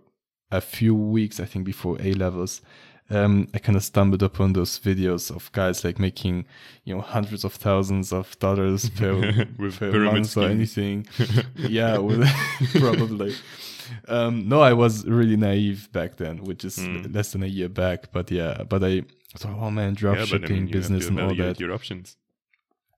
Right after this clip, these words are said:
Speaker 1: Sure, but I, I really thought I, I was gonna do that, but then I kind of researched a little
Speaker 2: Quick,
Speaker 1: bit
Speaker 2: quick
Speaker 1: more and
Speaker 2: question
Speaker 1: saw
Speaker 2: for
Speaker 1: that,
Speaker 2: all,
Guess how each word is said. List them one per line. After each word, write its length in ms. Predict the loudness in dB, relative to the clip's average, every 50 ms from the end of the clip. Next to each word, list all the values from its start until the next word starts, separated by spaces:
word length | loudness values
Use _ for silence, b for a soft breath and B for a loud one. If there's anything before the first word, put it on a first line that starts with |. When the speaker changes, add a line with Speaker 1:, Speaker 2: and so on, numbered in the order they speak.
| _ -20 -20 b b b b b b
Speaker 1:
Sure, 320 | b -8 -2 2 2 4 4
but 300 | 4 2 0 -2 -2 -2
I, 160 | 0 0 0
I 120 | 2 0
really 260 | 0 2 2 2 2
thought 180 | 2 0 -2 0
I, 200 | 0 0 0 -2 -2
I 40 | -4
was 180 | -6 -6 -6
gonna 200 | -4 -4 -4 -2
do 180 | -2 0 0 0
that, 240 | 2 0 0 -2 -4
but 140 | -6 -4 0
then 180 | 0 2 2 2
I 200 | 2 0 0 0
kind 220 | -2 -2 0 0
of 280 | -2 -2 -6 -12 -16 -8
researched 460 | -2 -2 0 0 0 -2 -4 -4 -2
a 40 | -4
little 200 | -2 -2 -2 -2
Speaker 2:
Quick, 100 | -4 -4
Speaker 1:
bit 60 | -2
Speaker 2:
quick 120 | -2 -2 0
Speaker 1:
more 80 | 2 2
and 60 | 2
Speaker 2:
question 180 | 2 0 0 -2
Speaker 1:
saw 140 | 0 0 0
Speaker 2:
for 60 | 0
Speaker 1:
that, 100 | 0 0
Speaker 2:
all, 60 | 0